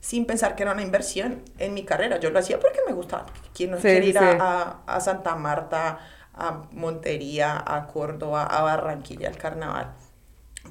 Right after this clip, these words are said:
Speaker 1: A gozárselo porque, pues, esta música necesita eso, necesita que te lo goces, ¿no?
Speaker 2: Ah, sí, claro.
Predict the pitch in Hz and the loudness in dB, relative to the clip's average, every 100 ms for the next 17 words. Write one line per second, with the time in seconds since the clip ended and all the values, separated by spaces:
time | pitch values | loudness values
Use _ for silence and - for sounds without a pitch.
0 | - 170 156 165 190 247 233 240 254 - | 0 2 2 4 2 2 -2 -4 -6 -6
1 | - 175 - 156 160 156 - 190 190 196 | -8 -8 -4 -4 -4 -6 -4 -2 -2 -6
2 | 185 165 165 160 156 170 170 160 156 151 | -6 -8 -8 0 2 2 -2 -6 -8 -8
3 | - 165 - 160 165 175 165 156 151 151 | -6 -6 -4 0 2 4 4 0 -4 -2
4 | 160 - - - 175 165 156 147 | -2 -2 -2 -4 4 6 8 6